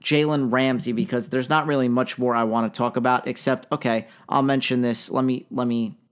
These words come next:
skirt for, for a quick second. I'll come back to Jalen Ramsey and the Jags in a second. Kansas City Chiefs. They look really, really good. They are not missing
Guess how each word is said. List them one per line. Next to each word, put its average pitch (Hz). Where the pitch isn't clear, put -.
skirt -
for, 117
for -
a 113
quick 117
second. 113
I'll 110
come 117
back 110
to 110
Jalen 110
Ramsey 110
and 107
the 101
Jags 104
in 101
a 104
second. 127
Kansas 151
City 143
Chiefs. -
They 143
look 151
really, 139
really 127
good. 113
They 131
are 127
not 123
missing 120